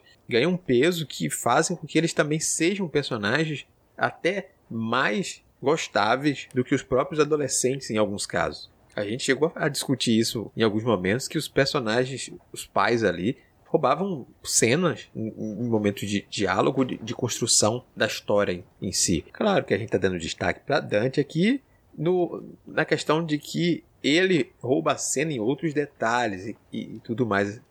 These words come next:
comparado com o próprio Ari, que é o narrador, principalmente. As cartas, como você falou, são um ponto alto da relação entre os dois, quando eles estão naquele momento separado. A gente riu bastante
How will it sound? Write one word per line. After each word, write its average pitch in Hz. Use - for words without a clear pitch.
comparado 165
com 165
o 180
próprio 135
Ari, 131
que 123
é 127
o 110
narrador, 107
principalmente. 139
As -
cartas, 180
como 143
você 131
falou, 104
são 185
um 131
ponto 170
alto 117
da 131
relação 135
entre 143
os 156
dois, 110
quando 110
eles 104
estão 120
naquele 107
momento 101
separado. 104
A 117
gente 113
riu 117
bastante -